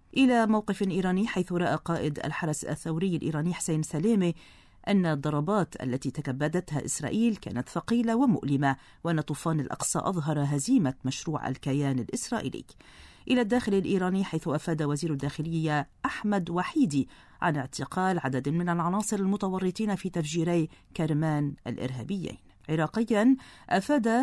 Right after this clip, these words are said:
رئيس الوزراء عن تشكيل لجنة ثنائية لجدولة انسحاب قوات التحالف الدولي من البلاد، وقال إن قوات التحالف قامت باعتداءات ضد مقار الحشد، وموقفنا ثابت من إنهاء وجودها.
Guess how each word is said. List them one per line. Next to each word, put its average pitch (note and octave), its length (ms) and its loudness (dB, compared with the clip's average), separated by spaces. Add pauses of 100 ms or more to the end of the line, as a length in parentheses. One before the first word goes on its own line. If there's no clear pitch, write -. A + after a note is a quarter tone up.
(140)
رئيس D#3+ 340 -2
الوزراء D3 520 0
عن A#2+ 160 -8
تشكيل F#3 540 0
لجنة E3+ 520 0 (220)
ثنائية F3 580 2 (300)
لجدولة E3+ 560 2
انسحاب D#3 480 -2
قوات C#3+ 380 -2
التحالف F3+ 460 -4
الدولي E3+ 320 0
من A3 160 4
البلاد، E3 420 0 (240)
وقال G#3+ 360 2
إن F#3 180 2
قوات F#3 320 -2
التحالف G#3+ 500 0
قامت A3+ 420 2
باعتداءات D3+ 640 -2
ضد D#3+ 520 -2
مقار D3+ 480 0
الحشد، - 460 -4 (480)
وموقفنا F3+ 640 -2
ثابت A3+ 400 0
من G#3 260 4
إنهاء E3 540 0
وجودها. C3+ 640 -2